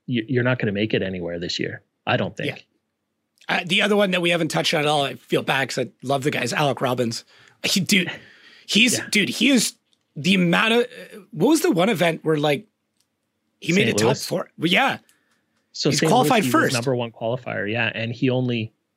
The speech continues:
Speaker 1: he was doing so well, and he got taken out in, uh, what was that, outer three?
Speaker 2: Oh,
Speaker 1: Well,
Speaker 2: yeah,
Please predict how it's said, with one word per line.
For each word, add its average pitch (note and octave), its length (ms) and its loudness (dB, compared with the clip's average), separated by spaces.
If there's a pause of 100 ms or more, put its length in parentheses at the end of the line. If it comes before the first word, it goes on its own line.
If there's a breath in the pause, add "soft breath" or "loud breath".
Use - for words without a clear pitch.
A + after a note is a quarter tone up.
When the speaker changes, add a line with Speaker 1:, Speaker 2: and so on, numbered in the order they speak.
(680)
Speaker 1:
he D3+ 160 2
was C3 120 2
doing C#3+ 200 2
so B2+ 280 0
well, A#2 280 2
and A2+ 80 -4
he G#2+ 80 -4
got A2+ 160 -4
taken A#2 260 -2
out A#2 200 0 (100)
in, G2+ 340 -6
uh, F#2 220 -4
what G2 160 -2
was G2 120 -2
that, G#2 200 -2
outer G2 540 2 (480)
three? G2 640 2 (140)
Speaker 2:
Oh, B2 60 2
Speaker 1:
Well, A2 240 2
Speaker 2:
yeah, A#2+ 220 -2